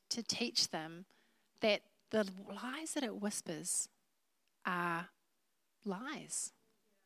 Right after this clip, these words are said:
Money is not gonna make you happy. Might solve some of your problems. And there is a level at which, if you are really, really struggling, you, you can't, you, it's hard to move beyond it.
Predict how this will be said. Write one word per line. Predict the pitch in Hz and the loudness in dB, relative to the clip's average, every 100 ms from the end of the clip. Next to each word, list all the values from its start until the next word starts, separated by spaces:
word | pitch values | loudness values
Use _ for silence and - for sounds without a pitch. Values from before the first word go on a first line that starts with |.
| _ - | _ 0
Money | 226 269 | 2 4
is | 285 226 | 4 4
not | 220 | 2
gonna | 226 240 | 2 0
make | 202 185 | 0 -2
you | 214 | -4
happy. | 196 196 170 147 - _ _ _ _ _ _ - | -4 -6 -6 -6 -10 _ _ _ _ _ _ 4
Might | 240 - | 4 6
solve | - 240 240 | 4 4 6
some | - 226 | 2 2
of | |
your | 220 | 0
problems. | 214 208 196 - 196 | 0 0 0 -2 4
And | 214 | 6
there | 240 | 10
is | 269 302 | 12 12
a | |
level | 269 277 247 160 143 - | 8 8 8 6 4 2
at | 202 170 | 2 6
which, | 214 196 - - - - _ - | 4 6 4 2 -4 -20 _ 2
if | 220 - | 2 4
you | 240 220 | 8 10
are | 214 208 202 202 - 214 | 12 10 8 4 -4 0
really, | 214 240 262 262 | 6 10 10 10
really | 240 226 | 8 6
struggling, | - - 233 202 185 311 - _ _ _ _ _ _ _ _ - | 4 4 6 6 4 2 -6 _ _ _ _ _ _ _ _ -2
you, | 208 196 - | 0 0 -4
you | 214 214 | -4 -2
can't, | - 220 214 202 _ _ _ | 4 8 8 4 _ _ _
you, | 226 220 | 0 0
it's | 196 208 | 0 -4
hard | - 220 214 208 | -2 4 4 6
to | - | 4
move | 208 202 190 | 6 4 4
beyond | 190 180 180 | 2 2 0
it. | 165 - - | -2 -2 -4